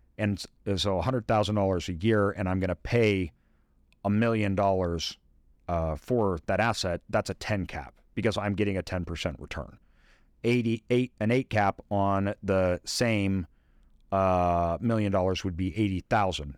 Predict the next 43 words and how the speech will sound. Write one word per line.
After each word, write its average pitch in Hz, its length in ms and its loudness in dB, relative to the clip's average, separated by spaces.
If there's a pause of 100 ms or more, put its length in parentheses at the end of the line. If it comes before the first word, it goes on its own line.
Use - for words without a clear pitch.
return. 76 400 -12
So 98 300 -2
just - 180 -2
keep 170 200 0
it 143 100 4
very 120 200 4
simple. 107 420 0
We 107 100 2
don't 110 160 2
need 110 120 0
to 92 60 -6
dive 95 260 2
in 87 120 -4
too - 120 -8
much 101 280 -4
to 170 140 0
that, 85 200 -6 (320)
but 135 140 2
you 117 120 0
can 98 140 -2
see 208 340 0
then 101 360 0 (300)
how 107 600 0
when 110 160 0
I 135 160 0
say, 110 480 2 (380)
if 110 120 -2
I'm 139 240 2
making 120 320 0
a 95 80 0
hundred 127 380 -2
thousand 104 360 2
dollars 98 520 2 (420)
at 104 140 0
a 98 60 -2
ten 143 340 0
cap, 104 420 -2 (140)
that 110 240 2
is 107 140 0
worth 107 220 0
a 95 40 0
million 104 400 2
dollars. 98 520 0